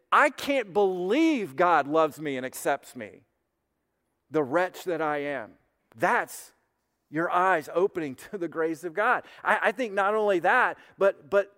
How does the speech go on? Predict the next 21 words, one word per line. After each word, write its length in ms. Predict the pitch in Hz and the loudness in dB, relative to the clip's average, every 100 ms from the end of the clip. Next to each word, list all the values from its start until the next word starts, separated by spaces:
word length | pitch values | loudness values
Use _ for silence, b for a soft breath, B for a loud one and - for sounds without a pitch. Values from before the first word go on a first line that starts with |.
| _ _ _ _ _ _ _ _ _ | _ _ _ _ _ _ _ _ _
but 220 | 131 185 - | -2 -2 -2
Paul 260 | 202 240 | 2 4
had 160 | 220 202 | 4 2
his 120 | 180 | 0
eyes 340 | 180 208 214 185 | 2 2 2 2
open 380 | 214 226 208 | 2 2 -2
to 160 | 160 196 | -4 -8
God's 380 | 147 190 214 175 | 0 2 2 -2
acceptance, 720 | 156 - 220 262 - 170 151 | -10 -6 -2 -2 -2 -8 -4
which 260 | 180 190 - | -4 -4 -4
made 300 | 175 208 202 | -4 -4 -4
him 100 | 190 | -8
transparent, 840 | - 196 214 - - 233 262 123 B B | -10 -10 -10 -12 -12 -4 -4 -4 B B
which 240 | - 226 - | -2 -2 -2
is 160 | 214 | -8
why 300 | 170 202 240 | 0 2 4
he 140 | 220 220 | 2 -4
could 180 | 226 180 | -6 -6
say 340 | - 226 214 | 0 2 2
in 100 | 196 | 0
Corinthians, 680 | - 190 240 269 208 160 - | -6 -2 0 0 -4 -6 -8